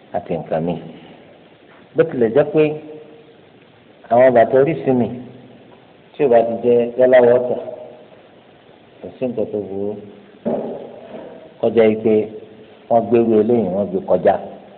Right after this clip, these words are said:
láàrin àwọn sàárè. Tọ́, Ànábì sallallahu alaihi wa sallam, ó kọ̀ fún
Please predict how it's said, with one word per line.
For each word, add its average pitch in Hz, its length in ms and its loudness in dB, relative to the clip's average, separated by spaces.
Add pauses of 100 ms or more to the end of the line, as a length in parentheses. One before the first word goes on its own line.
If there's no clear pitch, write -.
(100)
láàrin 80 340 -4
àwọn 73 240 -6
sàárè. 76 340 -12 (1400)
Tọ́, 131 160 8 (1080)
Ànábì 185 340 6
sallallahu 127 540 4
alaihi 101 280 2
wa 92 120 4 (200)
sallam, 104 380 0 (1200)
ó - 100 4
kọ̀ - 260 2
fún 123 240 2